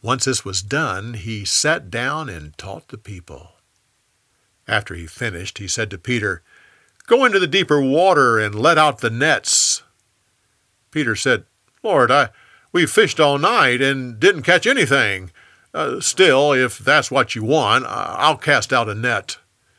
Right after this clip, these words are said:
He then took the boat into deeper water. When he cast out his net, he immediately caught a large school of fish, so many fish that the net started to rip apart. He yelled to his partners, "James,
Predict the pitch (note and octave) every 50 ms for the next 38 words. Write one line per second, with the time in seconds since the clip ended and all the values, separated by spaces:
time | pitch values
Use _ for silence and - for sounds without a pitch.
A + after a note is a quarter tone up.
0 | _ _ _ _ _ _ _ _ _ _ _ _ _ _ - A2 F#2+ A2 D3 F#3
1 | E3+ - E3+ E3 - - G2+ F#2+ F#2 B2+ C#3+ D#3 D3+ F2 G#2+ G#2 - E2+ D#2+ F#2
2 | B2+ D3 D3+ - C#3 B2+ A2+ G#2+ C3 D#3+ D3 A2+ F2 C#2+ C#2 E2 - _ _ _
3 | _ _ _ _ _ _ _ _ _ _ _ _ _ - A2 G2 F2 D2+ - -
4 | - - A#2+ G#3+ G3 - - - E3+ E3 D3 A#2+ A#2 G2 F2+ F#2+ G2+ G#2+ A#2 E3+
5 | G#3 G3 G#2 - - - - - _ _ _ _ _ _ _ _ - E3+ E3+ D3+
6 | C3+ C3 C#3+ G3 A#3 A3 D#3 C#3 C3 A#2+ - - - G3 G#3+ F#3 D3+ D3+ C3+ A#2+
7 | B2+ B2 B2 C#3 F#3 A3 G3+ D#3+ C#3+ - - - - - F#3+ A3+ A3+ F3+ C#3 B2
8 | A#2 - - - - - A#3 A3 E3+ C3 - - - - - - - - - -
9 | A#3 A#3+ B3 A#3+ A#3 F#3+ G3+ A3+ A3 F3+ D#3 C#3+ - - - - A#3+ C4 B3+ G#3+
10 | - - D#3 - D3 C3+ C3+ C#3+ G3 A#3 - - - - G3+ A3 G#3+ D3+ A#2 B2+
11 | A#2 A2 C3+ G3+ G#3+ G#3+ - F#3+ D3 - - G#3 G#3 E3+ D3 C3 B2 - - _
12 | - - - - - _ - D#3+ D3 D#3 G3 A3+ A#3 F#3+ D3+ E3+ E3 C#3+ - -
13 | F#3 G#3+ A3+ A3 F#3+ E3+ C#3 A#2 G#2 - - - _ _ _ _ _ - - C#4+
14 | D#4 D#4+ D4 C4+ A3+ F3+ C#3 A#2+ - -